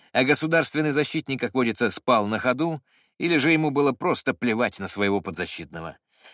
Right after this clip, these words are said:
Все апелляции Пины были отклонены быстро и жёстко. Люди хотели видеть этого парня мёртвым, и штат подчинился. Однако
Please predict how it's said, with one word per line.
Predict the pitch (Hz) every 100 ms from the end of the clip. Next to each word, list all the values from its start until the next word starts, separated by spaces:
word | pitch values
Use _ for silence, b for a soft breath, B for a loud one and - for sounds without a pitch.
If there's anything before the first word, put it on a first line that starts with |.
| b
Все | - 208
апелляции | 190 196 190 180 - 165
Пины | 180 175 180
были | 117 156 147
отклонены | 131 147 151 143 127
быстро | 135 165 - 165 160
и | - 135
жёстко. | 98 95 90 - 90 82 b b b b b
Люди | 135 165 151
хотели | 160 151 156
видеть | 151 139 107
этого | 107 113
парня | 98 127 104 113
мёртвым, | 127 139 - 92 78 -
и | 143
штат | 147 - 113
подчинился. | - 90 - 78 73 - - - _ _ _ _ _ _ _ _ _
Однако | - 98 87 101 101 101 104